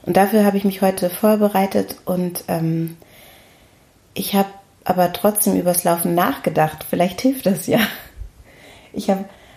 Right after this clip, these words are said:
äh, auch darüber gesprochen. Ich habe, ähm, zwei Menschen heute getroffen. Einfach so, die beide am Marathon teilnehmen. Und das ist doch krass,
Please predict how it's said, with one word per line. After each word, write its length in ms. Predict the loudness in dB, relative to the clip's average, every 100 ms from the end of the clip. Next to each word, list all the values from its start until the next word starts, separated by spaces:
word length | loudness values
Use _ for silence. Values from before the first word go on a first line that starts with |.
| -20 _
äh, 180 | -8 -6 -2
auch 160 | -2
darüber 320 | 0 0 0 -2
gesprochen. 560 | -2 -2 0 0 2
Ich 240 | 0 -2 -4
habe, 160 | -6 -6 -10
ähm, 460 | -8 -6 -8 -10 -14 -20 _ _ _ _ _ _ _ -6
zwei 500 | -4 -2 -2 -2 0
Menschen 500 | 2 2 0 -2 -2
heute 240 | -4 -4
getroffen. 640 | -8 -8 -12 -12 -8 -10 -4
Einfach 500 | 2 2 2 0 -4
so, 500 | -4 -2 0 0 -4 -10 -20 -20 -20 _ _ _ -14
die 100 | -10
beide 880 | -6 -2 2 0 0 -2 -2 -4 -6 _ _ _
am 180 | -4 0
Marathon 560 | 2 2 0 0 0 0
teilnehmen. 560 | 0 0 0 0 -2
Und 140 | -4 -4
das 140 | -4
ist 120 | -4
doch 240 | -6 -6 -12
krass, 720 | -16 -10 -6 -6 -6 -10 -12